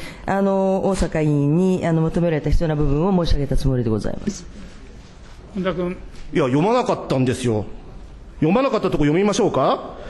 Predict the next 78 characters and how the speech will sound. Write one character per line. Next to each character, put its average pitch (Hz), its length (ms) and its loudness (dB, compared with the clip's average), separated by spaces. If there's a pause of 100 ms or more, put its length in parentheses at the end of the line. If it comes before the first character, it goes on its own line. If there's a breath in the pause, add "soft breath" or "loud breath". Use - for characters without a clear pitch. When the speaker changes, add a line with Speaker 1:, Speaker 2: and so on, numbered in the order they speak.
(300 loud breath)
Speaker 3:
当 233 240 4
該 240 160 4
選 240 140 2
挙 233 140 2
区 220 80 0
内 214 200 4
に 165 80 4
あ 180 100 4
る 233 80 2
も 196 120 4
の 175 80 2
に 147 100 2
対 180 200 2
し、 135 240 0
こ 185 140 0
こ 214 60 0
ま 220 100 2
で 175 60 2
読 151 120 4
ん 139 60 4
で 123 80 2
ん 117 60 2
で 104 60 0
す - 80 -2
よ。 98 160 0 (1200 loud breath)
い 170 100 2
か 269 160 2
な 254 100 2
る 190 100 4
名 196 180 4
義 185 100 2
を 170 100 4
持 185 120 4
っ - 20 0 (520)
て 180 180 4
る 170 120 4
す 170 140 0
る 185 120 6
を 170 80 2
問 190 140 4
わ 180 100 2
ず、 147 80 0
こ 190 100 0
れ 196 100 4
ら 196 100 2
の 180 80 2
も 165 100 2
の 160 100 4
の 151 60 0
氏 - 140 0
名 185 100 4
を - 20 4
表 139 140 2
示 147 180 2
し、 143 260 0 (240 loud breath)
ま 247 80 2
あ、 - 20 2
こ - 100 -4
こ 254 100 2
ま 277 100 4
で 220 60 2
は 185 60 2
な 185 80 2
ん - 20 -8
か 160 80 0
言 151 100 4
っ - 20 -8
て 226 200 0
る 214 100 4
ん - 20 2
で 151 60 2
す 123 140 -2
よ。 104 120 0 (240)
組 214 220 2
み 214 40 -2
替 208 180 2
え 143 60 0
て。 - 260 -2